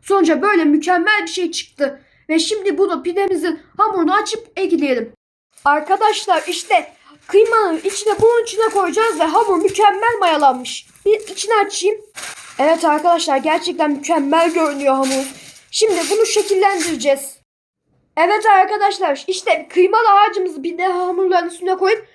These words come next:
bu arada hamur yaparken hamur hafiften böyle bir kalınlık olmalı. Sonrasında böyle sarabilmek için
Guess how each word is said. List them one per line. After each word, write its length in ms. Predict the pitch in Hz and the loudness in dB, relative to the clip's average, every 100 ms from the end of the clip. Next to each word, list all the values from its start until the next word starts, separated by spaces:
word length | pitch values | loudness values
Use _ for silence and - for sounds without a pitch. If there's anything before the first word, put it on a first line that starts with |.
| _ - - | _ -14 2
bu 120 | 392 | 2
arada 240 | 440 320 | 4 2
hamur 260 | 359 381 415 | 2 4 6
yaparken 520 | 403 403 415 415 415 | 4 4 2 4 0
hamur 360 | 381 381 415 415 - _ - | -2 0 -2 -2 -10 _ -4
hafiften 580 | 392 415 453 - 440 403 | -2 0 0 0 0 2
böyle 180 | 403 381 | 2 2
bir 80 | 370 | 2
kalınlık 440 | 392 370 359 440 | 0 0 0 2
olmalı. 320 | 415 311 370 | 2 2 -2
Sonrasında 500 | 415 415 403 403 392 | 0 0 0 0 0
böyle 260 | 392 415 415 | 2 4 2
sarabilmek 680 | 415 381 392 403 381 415 - | 0 2 2 4 4 2 -4
için 220 | - | -6